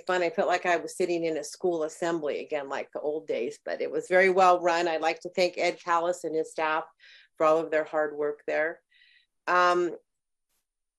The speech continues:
my husband and his friend, who are former park directors, both decided to try pickleball this week. So I went with them up to the courts at Lincoln, and unfortunately, they weren't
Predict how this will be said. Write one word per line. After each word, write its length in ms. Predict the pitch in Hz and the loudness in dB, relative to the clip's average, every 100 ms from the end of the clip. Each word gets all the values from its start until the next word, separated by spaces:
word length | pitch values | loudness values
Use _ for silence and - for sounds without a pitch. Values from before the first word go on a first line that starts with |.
| _ _ _ _ _ _ _ | _ _ _ _ _ _ _
my 220 | 185 208 | 2 4
husband 360 | 214 262 262 233 | 4 4 6 6
and 220 | 220 208 | 4 4
his 220 | 214 208 | 2 0
friend, 260 | - 196 196 | 2 2 2
who 120 | 196 | 2
are 140 | 170 | 0
former 300 | 175 190 185 180 | 0 0 0 2
park 240 | 185 175 | 2 4
directors, 460 | 180 165 170 165 - | 2 2 0 -6 2
both 220 | 170 170 | 2 2
decided 540 | - 180 180 165 165 165 | -2 -2 2 2 2 0
to 120 | 175 | -2
try 260 | 170 180 175 | 0 0 0
pickleball 760 | 190 202 190 175 139 87 82 - | 0 0 0 0 0 0 -6 -6
this 220 | 160 - | -8 -8
week. 320 | - - - - _ _ _ _ - - - _ | -14 -14 -18 -20 _ _ _ _ -20 -20 -20 _
So 200 | - 185 | 2 2
I 160 | - 175 | 6 6
went 200 | 190 180 | 6 6
with 160 | 185 180 | 2 4
them 200 | 180 170 | 2 2
up 140 | - | 0
to 120 | - | -4
the 100 | 175 | -4
courts 420 | 175 - 175 175 | -2 2 2 4
at 200 | 180 151 | 2 2
Lincoln, 500 | 170 180 175 147 147 - | 2 2 2 0 0 -2
and 140 | 160 | 0
unfortunately, 760 | 160 156 - 202 202 196 175 175 | 0 0 2 2 4 0 2 2
they 220 | 170 165 | 2 0
weren't 320 | 160 170 165 | 0 0 -2